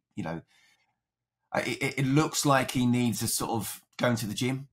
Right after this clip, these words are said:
for a couple of weeks and actually strengthen up and realise what the Premier League is all about. But look, what I would say is Villa have bounced back really well, and they do look strong, and they are looking as if they're a team that I believe will, will win a European competition this year. And also,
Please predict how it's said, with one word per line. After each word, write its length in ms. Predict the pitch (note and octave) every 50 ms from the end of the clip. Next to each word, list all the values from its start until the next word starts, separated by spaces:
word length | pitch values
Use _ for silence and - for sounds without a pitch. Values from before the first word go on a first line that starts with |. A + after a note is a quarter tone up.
| _ -
for 320 | - - B2 A#2+ A#2 A2+
a 40 | A2
couple 280 | - A#2 A2 A2+ A#2 A2+
of 80 | G#2+
weeks 360 | A2 A#2 B2 A#2 - - -
and 120 | - A2 A2
actually 320 | G2+ - - - A2 G#2+
strengthen 480 | G2+ - - A#2+ A2 G#2+ G2 - G#2+ A2
up 200 | A2 A2+ A2+ -
and 120 | G2+ G2
realise 420 | G2 G#2+ G#2+ G#2 G#2 G2+ G2+ F#2+ G2
what 280 | G#2 G2+ F#2 - -
the 60 | -
Premier 300 | - - A2+ G2+ G2+ G2
League 160 | F#2+ F#2+ F#2 G2
is 120 | F#2 F#2
all 160 | G#2 G2 G2
about. 340 | F#2 - G2+ G#2 G#2+ G#2 -
But 220 | G#2 G2+ F#2 - -
look, 200 | B2+ A#2+ F#2 -
what 180 | B2 - D#2+
I 40 | F#2
would 160 | F#2+ A2 A2
say 300 | - - F2+ E2+ E2+ E2+
is 180 | F2+ - - - _ _ _ _ _ _ _ -
Villa 240 | F#2+ G2 A2 G#2 F#2
have 320 | F2 G#2 A2 A2 - - -
bounced 300 | D#2 E2 D2+ - - -
back 300 | D#2+ - - _ - _ _ -
really 240 | F#2+ F#2+ E2 E2+ F2
well, 300 | E2+ F#2 E2+ E2+ F2 F2
and 100 | F2+ F2+
they 80 | F#2+
do 260 | F2 - - G#2+ G#2+ G#2
look 220 | F#2 E2 - -
strong, 380 | - - - F#2+ F2 F2 F2 E2+
and 100 | F2+ F2+
they 120 | F2+ F2+
are 240 | F#2 F#2+ G#2 G#2 G2+
looking 340 | G2 G2+ F#2+ - - F#2+ F#2
as 120 | F2 -
if 240 | G2 F#2+ - - - _ - - - - _ _ -
they're 180 | G#2 G#2 G2
a 60 | G2+ G#2+
team 320 | - - A2 G#2 G2+ G2
that 120 | F#2 G2 -
I 140 | G2 G#2 G#2
believe 420 | F#2+ - F#2+ F#2+ G2 F#2+ F#2+ -
will, 220 | G2+ G2 F#2+ E2+ - -
will 80 | G#2 G2+
win 120 | G2+ G2 F#2+
a 40 | F#2+
European 400 | G2+ G2+ G2 - - G2 G2 F#2+
competition 600 | - G#2 F#2+ F#2 F#2+ - G#2 F#2+ - G2 F#2+ G2
this 200 | G2+ G2 - -
year. 220 | G#2 G#2+ G#2+ - -
And 180 | F#2+ G#2+ A2 A2
also, 440 | A2 A2 - - A#2 A2+ A2+ A2+